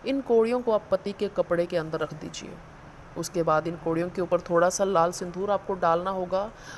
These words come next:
और अपने पति के बाएं पैर की आपको मिट्टी डालनी होगी। दोस्तों, इसके साथ ही बारह लौंग आप रख दीजिए और दोबारा फिर इसी मंत्र का आपको एक सौ आठ बार जाप करना होगा।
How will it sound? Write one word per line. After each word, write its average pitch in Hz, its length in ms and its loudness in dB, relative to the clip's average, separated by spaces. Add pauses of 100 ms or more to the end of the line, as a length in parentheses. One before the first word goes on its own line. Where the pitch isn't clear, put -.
(160)
और 202 80 4
अपने 214 200 2
पति 196 340 0
के 208 180 -2
बाएं 170 240 2
पैर 165 240 0
की 175 140 -4
आपको 175 180 -6
मिट्टी 165 320 -8
डालनी 156 320 -6
होगी। - 280 -16 (580)
दोस्तों, 170 220 -4
इसके 170 220 -4
साथ 165 220 0
ही 180 160 -4
बारह 160 260 4
लौंग 170 300 2
आप 170 200 0
रख 170 140 -2
दीजिए 185 420 -6 (340)
और 208 120 0
दोबारा 202 420 4
फिर 214 240 -6 (240)
इसी 233 240 -2
मंत्र 170 360 -4
का 160 160 -2
आपको - 280 -4
एक - 180 -6
सौ 170 120 0
आठ 151 160 2
बार 165 300 -2
जाप 156 200 -2 (120)
करना 165 200 -10
होगा। - 300 -14